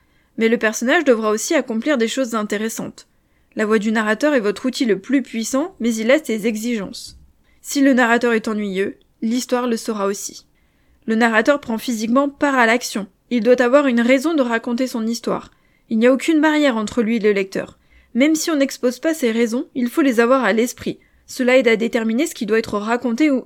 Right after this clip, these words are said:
ignoré et ce que le personnage va dire ou taire. On peut aussi avoir un personnage narrateur qui ment. Il faut alors trouver une façon de signifier au lecteur de se méfier. Par exemple, le prendre en flagrant délit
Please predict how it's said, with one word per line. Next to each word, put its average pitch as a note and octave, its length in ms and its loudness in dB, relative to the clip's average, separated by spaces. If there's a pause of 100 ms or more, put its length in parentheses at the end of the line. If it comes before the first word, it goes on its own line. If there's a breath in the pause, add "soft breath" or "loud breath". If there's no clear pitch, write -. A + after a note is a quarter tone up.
ignoré A#3+ 600 -2
et A#3+ 60 -4
ce - 80 -12
que A#3+ 80 -4
le G#3 100 0
personnage A#3+ 420 -2
va G#3 120 0
dire B3 220 0
ou A#3+ 80 -2
taire. - 380 -10 (880)
On B3+ 140 0
peut E4+ 180 4
aussi C#4 240 0
avoir C#4 240 6
un B3 120 2
personnage B3 600 0
narrateur A3+ 600 0
qui - 180 -10
ment. G#3+ 260 -4 (580)
Il A#3 100 -4
faut F4+ 100 -4
alors G#3+ 220 4
trouver C4 240 0
une B3+ 100 0
façon A#3 300 -2
de A#3 100 0
signifier C4+ 560 0
au A#3 60 6
lecteur A#3 420 0
de G#3+ 100 -2
se B3+ 160 -6
méfier. A3+ 540 -4 (460)
Par F#3+ 120 -6
exemple, A#3 400 0
le A3+ 80 2
prendre B3 300 -4
en G3+ 100 -2
flagrant G#3+ 420 -2
délit A#3 400 2